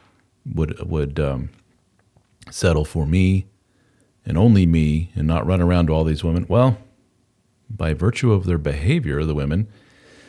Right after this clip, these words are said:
uh, their action speaks louder, louder than words, doesn't it? Because they're still going back to, um, Mister Hunky Man,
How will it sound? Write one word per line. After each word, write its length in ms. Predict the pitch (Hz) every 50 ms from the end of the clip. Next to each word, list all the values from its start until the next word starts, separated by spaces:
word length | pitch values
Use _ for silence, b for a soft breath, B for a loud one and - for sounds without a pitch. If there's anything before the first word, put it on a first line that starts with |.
| b b b b b -
uh, 280 | - 78 82 80 78 78
their 160 | 76 80 90
action 280 | 113 151 156 - - 101
speaks 280 | - - 107 98 -
louder, 220 | 107 104 104 101 -
louder 400 | - 92 113 123 135 127 120 107
than 140 | 90 92 90
words, 260 | 104 131 113 87 76
doesn't 260 | 78 104 95 80 78
it? 80 | 67 58
Because 300 | - 76 - 82 78 78
they're 120 | 85 87
still 260 | 87 - - 123 127 123
going 260 | 117 120 117 104 92
back 220 | 104 104 104 - -
to, 440 | - 98 92 87 85 82 80 80
um, 360 | 76 71 71 69 64 69 73 - _ _ _ _ _ _ _ _ _ _ _ _ _ _ _ _ _ _ -
Mister 260 | - 123 - - 131
Hunky 220 | 156 165 156 -
Man, 300 | 110 101 101 87 80 80